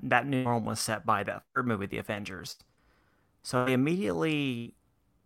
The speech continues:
it's, the edict from D C with Snyder at the helm was to take that Batman Begins formula, dark and growly <laughs> and just full of angst,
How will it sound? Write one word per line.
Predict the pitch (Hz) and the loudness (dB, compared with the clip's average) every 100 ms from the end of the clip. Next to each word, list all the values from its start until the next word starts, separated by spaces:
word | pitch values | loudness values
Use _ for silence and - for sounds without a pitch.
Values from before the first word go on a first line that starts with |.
| _ _ _ _ _ _ _ _ _ - | _ _ _ _ _ _ _ _ _ -20
it's, | - 151 160 - | -12 -6 -6 -4
the | 165 135 - 123 139 156 | -4 -4 -4 -2 -2 0
edict | 185 202 - | 0 0 0
from | 151 | -2
D | 151 131 | 2 0
C | 123 135 120 98 95 - _ _ _ _ - | 0 0 0 -2 -4 -10 _ _ _ _ -10
with | 131 127 - - - | -2 0 -2 -8 -6
Snyder | - - 131 135 | 0 4 6 6
at | 120 | 4
the | 117 | 2
helm | 110 120 113 107 | 2 6 6 4
was | 110 107 | 2 0
to | - - 107 107 101 - _ _ _ _ _ _ _ _ _ _ _ _ - | -4 -8 -8 -8 -10 -12 _ _ _ _ _ _ _ _ _ _ _ _ -2
take | 139 147 | -2 4
that | 151 120 | 4 4
Batman | 139 135 135 131 | 6 4 4 2
Begins | 113 110 117 127 - | 2 0 0 0 0
formula, | 143 143 147 147 151 156 - _ _ _ _ - | 0 2 2 2 0 -2 -10 _ _ _ _ -4
dark | 120 117 | -2 0
and | 110 | -2
growly | 107 110 110 123 131 - 202 | 2 6 8 8 6 8 8
<laughs> | |
and | - 175 127 - - | 8 4 2 -8 -14
just | - 127 - | -6 -6 0
full | 147 131 | 4 4
of | 127 | 4
angst, | 117 123 143 - - | 4 4 2 -4 -6